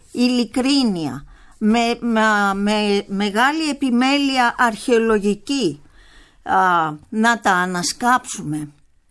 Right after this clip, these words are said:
Εδώ σας μιλάω γιατί έχω τελειώσει και ιστορικό αρχαιολογικό, οπότε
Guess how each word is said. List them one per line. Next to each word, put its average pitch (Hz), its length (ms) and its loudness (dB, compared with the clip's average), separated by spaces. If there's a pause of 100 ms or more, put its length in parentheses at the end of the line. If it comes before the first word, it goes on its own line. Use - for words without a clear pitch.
(640)
Εδώ 160 200 -2
σας 165 160 -4
μιλάω 165 280 0
γιατί 185 480 -2
έχω 190 160 -4
τελειώσει 208 320 -2
και 240 80 -2
ιστορικό 226 340 0
αρχαιολογικό, 202 600 2
οπότε 220 500 -2